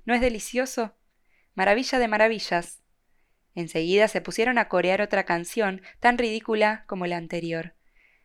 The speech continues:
Al fin uno, un joven alto, salió de los árboles y se inclinó ante Gandalf y Thorin. «Bienvenidos al valle», dijo. «Gracias», dijo Thorin con alguna brusquedad, pero Gandalf había bajado ya del caballo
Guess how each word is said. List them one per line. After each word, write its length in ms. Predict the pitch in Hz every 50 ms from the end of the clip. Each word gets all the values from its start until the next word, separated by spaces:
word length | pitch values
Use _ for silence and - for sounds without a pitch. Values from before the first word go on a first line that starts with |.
| _ _ _ _
Al 180 | - 185 175 170
fin 240 | - - 190 190 202
uno, 380 | 214 214 214 226 233 247 247 _
un 100 | - 185
joven 380 | 180 - - 185 180 180 185 180
alto, 500 | 196 208 220 220 208 - 226 220 240 247 - - -
salió 320 | - - 220 208 214 254 269
de 120 | 277 269
los 200 | 233 202 - -
árboles 480 | 226 214 208 202 196 190 202 202 202 208
y 60 | 196
se 100 | - 202
inclinó 400 | 190 185 - 196 196 202 240 262
ante 260 | 269 254 233 214 190
Gandalf 560 | 185 196 202 214 214 208 214 208 208 202 - -
y 140 | - 208 180
Thorin. 540 | - - 175 170 165 165 165 165 165 175 - _ _ _ _ _ _ _ _ _ _ _ _ _ _ _
«Bienvenidos 560 | 190 185 180 170 165 165 180 196 208 - -
al 180 | 170 165 156 170
valle», 460 | 185 190 - - - 170 165 - _ _
dijo. 540 | - - 175 175 - - - 175 170 - _ _ _ _ _ _ _ _ _ _ _ -
«Gracias», 600 | 220 254 269 247 - - 175 165 165 - - -
dijo 340 | 190 180 180 175 - 185 175
Thorin 340 | - - 185 185 180 180 175
con 140 | 180 170
alguna 320 | 170 170 170 175 180 175 175
brusquedad, 680 | 175 175 170 - - - 170 170 170 170 165 165 - - - - - - - - -
pero 220 | 180 175 180 170
Gandalf 560 | 190 233 240 226 208 202 202 220 226 - - -
había 260 | - 208 196 214 240 240
bajado 340 | 226 - - 208 202 202
ya 160 | 190 - - 202
del 160 | 208 202 202
caballo 580 | - 175 180 202 208 196 - - 190 185 185